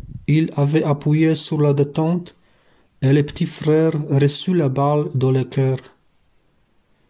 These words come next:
Qu'est-ce qui s'était passé ensuite ? » se demandait Nicolas. Qu'est-ce qu'on lui avait fait à cet enfant assassin ?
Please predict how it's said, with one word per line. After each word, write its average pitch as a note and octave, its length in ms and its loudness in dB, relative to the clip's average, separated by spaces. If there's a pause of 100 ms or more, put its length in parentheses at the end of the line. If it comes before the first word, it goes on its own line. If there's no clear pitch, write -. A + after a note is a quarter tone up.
(260)
Qu'est-ce G3 180 0
qui F3+ 120 -2
s'était D3+ 320 -4
passé D3 360 -6
ensuite ? » C#3 640 -4 (260)
se - 200 -10
demandait C3+ 420 2
Nicolas. C3 540 -2 (1080)
Qu'est-ce G3+ 240 2
qu'on E3 260 0
lui E3 160 0
avait D3+ 220 2
fait D3+ 400 0 (540)
à C#3 100 0
cet D3 240 -6
enfant D#3 500 2
assassin ? C3 640 -4